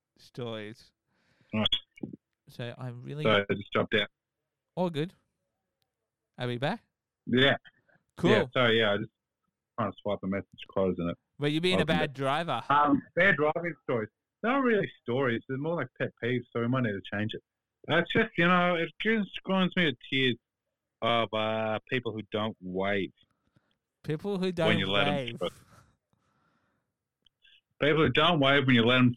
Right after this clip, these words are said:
Speaker 2: through. Like, I don't know, I used to live in Brunswick. I grew up in Brunswick, and you're driving down narrow streets where you've gotta pull into a park and let people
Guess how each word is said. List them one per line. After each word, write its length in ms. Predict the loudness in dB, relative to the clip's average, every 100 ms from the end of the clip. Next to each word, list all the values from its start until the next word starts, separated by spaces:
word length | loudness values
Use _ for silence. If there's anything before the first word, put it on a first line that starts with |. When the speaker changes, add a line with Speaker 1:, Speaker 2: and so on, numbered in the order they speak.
| 0
Speaker 2:
through. 260 | 2 4 2
Like, 120 | 0
I 100 | 0
don't 100 | 2
know, 40 | 2 2
I 140 | 0 -4
used 200 | -14 -10
to 60 | -6
live 120 | -6
in 80 | -6
Brunswick. 380 | -4 -4 -6 -10
I 40 | -6
grew 140 | -4
up 80 | -6 _
in 60 | -10
Brunswick, 340 | -10 -8 -12 -8
and 80 |
you're 200 | -4 0
driving 220 | 2 2 2
down 340 | 2 0 -4 _ _ _ _ -4
narrow 360 | 0 2 0
streets 540 | -4 -4 0 0 -2 _ _ _ _ _ _
where 180 | 0 2
you've 260 | 4 2 2
gotta 180 | -2 -2
pull 160 | 0 0
into 200 | 0 -4
a 60 | -4
park 400 | -2 0 0 -4 -12 -20 _ _ _ -6
and 120 | -2
let 220 | -2 -2 0
people 300 | -2 -2